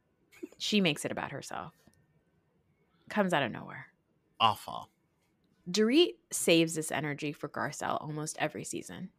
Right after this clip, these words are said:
Speaker 2: Yes.
Speaker 1: I don't like
Speaker 2: She
Speaker 1: it.
Speaker 2: does. And what's infuriating about, uh, Dorit is that for the most part, only Garcelle gets it from her.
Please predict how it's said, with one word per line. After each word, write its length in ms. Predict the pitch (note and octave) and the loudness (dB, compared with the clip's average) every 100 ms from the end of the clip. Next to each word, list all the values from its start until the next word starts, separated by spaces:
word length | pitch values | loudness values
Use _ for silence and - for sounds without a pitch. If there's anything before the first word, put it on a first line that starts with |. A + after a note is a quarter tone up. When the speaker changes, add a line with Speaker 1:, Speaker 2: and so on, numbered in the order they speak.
| _ | _
Speaker 2:
Yes. 680 | C3 F3 G3 B2+ - - - _ _ _ _ _ _ _ _ | 4 8 8 6 -2 -6 -14 _ _ _ _ _ _ _ _
Speaker 1:
I 80 | E3+ | -2
don't 120 | C3 | -2
like 120 | B2 | 0
Speaker 2:
She 60 | F3+ | 2
Speaker 1:
it. 60 | D3+ | 8
Speaker 2:
does. 300 | E3 C#3 A2 | 10 8 10
And 180 | E3+ F3 | 8 12
what's 180 | F#3+ F#3+ | 10 8
infuriating 680 | A3 - F3+ F3+ F3 D#3 D3 | 2 4 6 6 6 4 4
about, 260 | C3 B2+ _ - - | 4 2 _ -20 8
uh, 300 | A#2+ A#2 A2 | 10 12 10
Dorit 480 | A2+ A#2+ C#3 C3 - - - | 6 6 8 6 4 -14 4
is 220 | C#3+ D3 | 6 6
that 320 | C#3+ C#3+ C#3+ - | 8 8 8 4
for 160 | E3 | 0
the 80 | D3+ | 2
most 340 | C3+ C3+ D#3+ | 4 4 4
part, 280 | - F#3+ - - - | 8 8 8 2 10
only 500 | D#3 G3 E3+ A#2+ F#2+ | 10 10 6 2 0
Garcelle 500 | G#2 F#2 - F#2+ F2 | 0 0 -2 -4 -4
gets 200 | F#2 F2 | -8 -10
it 60 | F2+ | -12
from 200 | D#2+ F#2 | -10 -10
her. 180 | F2 | -12